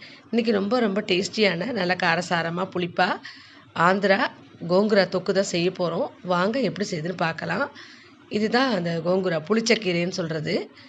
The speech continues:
இதை வந்து தமிழ்ல நம்ம புளிச்சக்கீரைன்னு சொல்லுவோம். இதை இந்த மாதிரி ஒவ்வொரு இலையா நம்ம ஆய்ஞ்சி சுத்தம் பண்ணி எடுத்துக்கணும்.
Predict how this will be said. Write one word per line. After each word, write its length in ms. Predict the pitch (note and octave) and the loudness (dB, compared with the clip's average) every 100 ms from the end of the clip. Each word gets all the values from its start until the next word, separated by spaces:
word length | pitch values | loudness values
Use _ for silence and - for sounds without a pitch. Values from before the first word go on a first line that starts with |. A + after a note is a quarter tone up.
| - - - - | -20 -20 -18 -8
இதை 200 | F#3+ F#3+ | -2 0
வந்து 260 | G3 F#3+ | 0 -2
தமிழ்ல 220 | F#3+ G3+ | 2 2
நம்ம 160 | F#3+ F3 G3 | 2 -2 -4
புளிச்சக்கீரைன்னு 540 | G3 G#3 F#3+ F#3 - | -4 -2 -2 -2 -2
சொல்லுவோம். 380 | E3+ E3 F3+ - | -4 -2 -4 -4
இதை 220 | G3 F#3+ | 0 2
இந்த 120 | F3+ F3+ | 2 0
மாதிரி 260 | F3+ G3 | -2 0
ஒவ்வொரு 360 | G3 F#3 G#3 G#3 | 0 2 2 4
இலையா 480 | F#3 F3+ F3+ A3 E4+ B3+ | 4 4 2 0 -2 -4
நம்ம 320 | F3+ F3 E3 | 0 2 2
ஆய்ஞ்சி 220 | F#3+ G3+ | 0 -2
சுத்தம் 320 | B3+ F#3+ G3+ | -6 -6 -4
பண்ணி 260 | F3 F#3 A#3+ | -4 -2 -2
எடுத்துக்கணும். 500 | E3 - F#3 D#3+ B3+ | -2 -4 -4 -6 -8